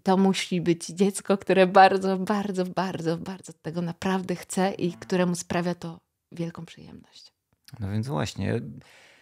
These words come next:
Speaker 2: Bo ja też nigdy do końca nie wiem, właśnie jak oglądam dziecko, to zastanawiam się, czy ono jest na planie, bo chce, czy to jest ambicja na przykład rodzica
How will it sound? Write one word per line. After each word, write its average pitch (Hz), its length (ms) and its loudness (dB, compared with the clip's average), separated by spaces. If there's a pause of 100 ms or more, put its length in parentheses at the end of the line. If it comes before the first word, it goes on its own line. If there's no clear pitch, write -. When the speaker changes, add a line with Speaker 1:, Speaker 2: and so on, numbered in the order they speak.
(680)
Speaker 2:
Bo 120 60 6
ja 123 100 8
też 151 160 2
nigdy 139 180 0
do 127 100 4
końca 139 240 4
nie 131 180 8
wiem, 104 120 6
właśnie 98 200 0
jak - 60 0
oglądam 117 360 6
dziecko, 123 280 2
to 117 100 -2
zastanawiam 117 480 4
się, 131 120 2
czy - 160 0
ono 135 160 4
jest 135 180 2
na 123 80 4
planie, 120 1040 4 (540)
bo 98 140 0
chce, 147 600 4
czy - 120 -4
to - 120 2
jest 110 320 2
ambicja 107 400 2
na 104 120 4
przykład - 300 -2
rodzica 113 680 4